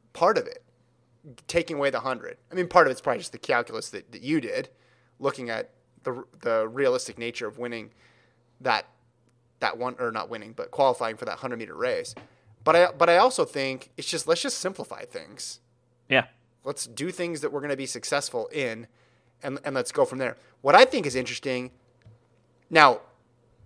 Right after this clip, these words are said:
Speaker 1: this could change because these guys could all scratch, but Holloway said he's running U S A's, doesn't need it all the way through, doesn't need to because he has a bye. Coleman, same thing. Lyles, same thing. All those guys need to do is just show up and run
Speaker 2: Yeah.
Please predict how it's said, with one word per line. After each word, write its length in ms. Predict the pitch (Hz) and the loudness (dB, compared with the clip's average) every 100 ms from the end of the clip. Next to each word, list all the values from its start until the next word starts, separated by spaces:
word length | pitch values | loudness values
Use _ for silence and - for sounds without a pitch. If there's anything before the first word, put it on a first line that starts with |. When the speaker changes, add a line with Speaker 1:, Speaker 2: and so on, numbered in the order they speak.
| - | -18
Speaker 1:
this 560 | 147 131 127 165 190 - | -16 -14 6 10 10 8
could 160 | 160 | 2
change 280 | - 151 139 | 6 6 6
because 200 | 135 123 | 0 -2
these 160 | 127 131 | 2 6
guys 180 | 127 | 6
could 100 | - 120 | 6 0
all 80 | - | 2
scratch, 400 | - 139 117 - | 6 6 6 4
but 160 | 120 | 2
Holloway 380 | - 131 165 190 | 8 10 12 10
said 140 | 196 | 8
he's 120 | 185 165 | 6 6
running 180 | 165 | 4
U 100 | 156 | 2
S 140 | 147 - | -2 0
A's, 260 | 117 123 - - _ _ 110 | -2 -4 -12 -20 _ _ 0
doesn't 220 | 135 123 | 2 4
need 160 | 123 117 | 0 -6
it 120 | - | -4
all 200 | - 127 | 4 6
the 40 | |
way 120 | 113 107 | 6 0
through, 240 | 113 110 | -6 -2
doesn't 260 | 135 135 117 | 0 0 -2
need 160 | 107 | -6
to 240 | - 117 135 _ | -6 -6 -8 _
because 240 | - 110 | -8 -6
he 40 | 113 | -4
has 120 | 104 | -6
a 40 | |
bye. 300 | 107 110 113 - _ _ _ | -2 -2 -2 -6 _ _ _
Coleman, 400 | - 160 156 160 | 6 8 8 4
same 240 | 156 147 127 | 0 0 0
thing. 360 | 135 127 120 - _ - | 0 0 -2 -10 _ 0
Lyles, 340 | 127 113 - | 4 4 2
same 180 | - 107 | -6 -8
thing. 240 | - - - _ _ _ _ _ _ _ _ - | -8 -10 -12 _ _ _ _ _ _ _ _ 4
All 140 | 151 | 8
those 180 | 208 247 | 10 10
guys 180 | 208 160 | 8 6
need 100 | 156 | 4
to 40 | 139 | -2
do 100 | 135 | -4
is 80 | |
just 140 | 113 107 | -2 -2
show 140 | 135 | 0
up 140 | 110 104 | 0 -2
and 120 | 101 | -4
run 340 | 113 95 - _ _ _ _ - | -4 -4 -8 _ _ _ _ 4
Speaker 2:
Yeah. 220 | 113 | 6